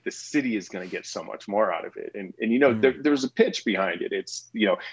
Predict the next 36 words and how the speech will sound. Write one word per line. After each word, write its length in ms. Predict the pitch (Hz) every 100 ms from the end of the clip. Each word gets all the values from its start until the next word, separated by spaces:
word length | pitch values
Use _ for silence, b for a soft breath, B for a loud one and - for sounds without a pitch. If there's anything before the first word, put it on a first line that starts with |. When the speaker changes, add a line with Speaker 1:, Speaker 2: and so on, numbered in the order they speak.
| B
Speaker 1:
you 140 | 117 117
wanna 200 | 127 139
be 120 | 127
a 40 |
world-class 540 | 110 101 92 95 87 -
city, 180 | 87
you 120 | 95 98
gotta 220 | 92 92
have 140 | 95
stadiums. 680 | - 85 80 82 - - - _
You 140 | 101 92
have 220 | 95 -
to 80 | 95
have 420 | 92 87 82 - _ _ _ _ _ _
music 360 | 139 104 104 98
venues. 480 | 92 87 80 - -
You 100 | 95
have 240 | 107 117
to 80 | 110
have 340 | 95 90 85 - B B B -
bowling 320 | 98 92 85
alleys 400 | 85 85 87 90
and 120 | 87
restaurants 580 | 87 85 - 92 85 -
and 100 | 104
these 240 | 101 90
things 340 | - 147 143 117
that, 180 | 98 87 -
that, 100 | 180 180 - - -
that 120 | 185 175 _ _ _ -
corporations 840 | - 131 120 113 110 110 107 98
wanna 220 | 90 95 90
see 260 | - 98
when 200 | 87 87
they 100 | 87
wanna 340 | 85 87 85